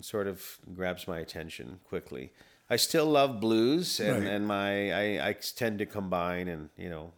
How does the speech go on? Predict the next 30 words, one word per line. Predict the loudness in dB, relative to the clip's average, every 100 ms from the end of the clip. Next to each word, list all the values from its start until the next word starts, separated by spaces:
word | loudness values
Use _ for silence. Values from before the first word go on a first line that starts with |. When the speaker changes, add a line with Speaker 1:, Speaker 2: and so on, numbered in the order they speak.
| -20 -12
Speaker 1:
make | -12 -12
these | -12 -10
different | -10 -10 -10 -6
genres | -4 -4 -6 -8 -8 -10 -14 _ _ _ _ _ _ _ _ _ _ _ -8
live | -2 -2 -4
together | -4 -2 -2 -2 -6
in |
the | -8 -6
same | -6 -6
song. | -6 -6 -6 -8 -14 _ _ _
Speaker 2:
Okay, | -6 -6
so | -6 -6
tell | 0 0
me | 2
about | 2 0 -2 -4
Lost | -4 -4
Variants | -2 -2 -2 -4 -8 -6
and, | -6
and | -4 -6 -2
how | -2 -2 -6 _ _
that | -4 -4 -6 _ _ _ _ _ -10
came | -8 -6
about, | -6 -6 -6 -6
because | -2 -2 -2
it's, | -6 -6 -10 -16 -20 _ _ _ -14
it's | -4
a, | -4 -2 -6
a | -4
nicely | -4 -4 -2 0 0 -2 -6
crafted | -6 -4 -4 -6 -6 -6 -6